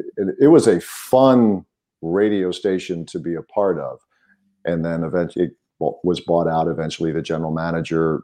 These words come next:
retired and, and sadly passed away, um, a year or so after I, I got there, I guess. But it was, it was a, it was a group of people who really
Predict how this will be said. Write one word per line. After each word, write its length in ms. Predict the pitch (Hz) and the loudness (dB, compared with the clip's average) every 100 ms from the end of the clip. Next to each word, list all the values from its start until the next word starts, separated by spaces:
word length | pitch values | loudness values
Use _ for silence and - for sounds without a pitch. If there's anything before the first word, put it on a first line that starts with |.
| - | -6
retired 640 | 82 - 95 87 82 80 | -6 2 6 6 6 4
and, 220 | 80 71 - | 2 -2 -6
and 200 | 78 71 - _ - | -8 -10 -10 _ -10
sadly 460 | - 80 82 80 71 - | -2 0 0 -4 -6 -2
passed 340 | 87 82 - | -2 -2 -2
away, 460 | 76 95 110 82 76 - - - - - | 2 6 6 6 0 -8 -20 -20 -16 -2
um, 440 | 85 85 - 71 - _ - _ _ _ _ _ _ _ - | 2 4 2 -2 -8 _ -20 _ _ _ _ _ _ _ -12
a 60 | 67 | -10
year 300 | 64 71 101 | -4 2 2
or 60 | |
so 440 | 110 50 57 - - | 4 4 4 2 2
after 340 | - 101 107 104 | 0 2 4 4
I, 260 | 95 - | 4 4
I 40 | 92 | 4
got 240 | 98 101 | 4 2
there, 160 | - 98 | 2 2
I 80 | 104 | 2
guess. 300 | 107 117 - | 0 -2 -2
But 300 | 95 78 - 101 | 0 -2 0 2
it 160 | 101 | 2
was, 340 | 98 92 80 - | 2 -2 -4 2
it 100 | 131 | 6
was 240 | - 131 113 | 8 8 6
a, 240 | 98 87 | 4 2
it 460 | - _ _ - 113 | -2 _ _ 0 0
was 100 | 104 | 2
a 60 | |
group 320 | 82 135 180 | 4 4 4
of 120 | 117 117 | 2 2
people 300 | 127 117 98 | 2 4 2
who 240 | 101 78 | 0 -4
really 760 | 85 113 131 117 104 95 85 | -2 2 4 4 2 0 -6